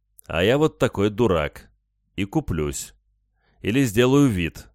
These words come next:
В любом случае, не оценить подобное поведение я не мог. Это правда.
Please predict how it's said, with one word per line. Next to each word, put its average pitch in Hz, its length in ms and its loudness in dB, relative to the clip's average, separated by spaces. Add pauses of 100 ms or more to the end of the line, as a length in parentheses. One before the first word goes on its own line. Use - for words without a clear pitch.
(640)
В 85 120 -8
любом 113 300 4
случае, 120 580 0
не 110 160 -2
оценить 110 480 0
подобное 87 460 0
поведение 95 680 -2
я 90 200 -2
не 101 120 -2
мог. 98 340 -4 (580)
Это 80 260 -6
правда. 73 460 -2